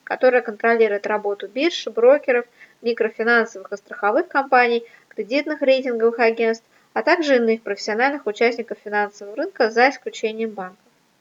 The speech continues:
Поскольку эта служба призвана следить за качеством и прозрачностью услуг всех профессиональных финансовых по-, посредников,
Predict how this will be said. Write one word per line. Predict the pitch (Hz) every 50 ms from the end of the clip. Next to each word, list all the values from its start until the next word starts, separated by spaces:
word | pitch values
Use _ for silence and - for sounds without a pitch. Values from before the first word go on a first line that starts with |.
| _ _ _ _ _ _ _ _ _ _ _ _ _ - _ - _ _ _ _ -
Поскольку | - 240 254 - 330 320 - 302
эта | 277 277 -
служба | - 311 302 277 262 247
призвана | 240 285 269 277 262 254 240 240
следить | - - 247 233 262 247 208
за | 220 233
качеством | 233 - 247 226 226 226 - - 226 220
и | 208
прозрачностью | - 233 233 233 233 233 226 214 220 - 214 208 _ - 226
услуг | 226 226 - 359 - 226 -
всех | - - - 233 233 -
профессиональных | 220 214 - - 240 226 226 220 214 208 208 208
финансовых | - - 214 208 208 208 - 208
по-, | - - 208 208
посредников, | - 220 214 208 - 208 202 202 190 196 - 208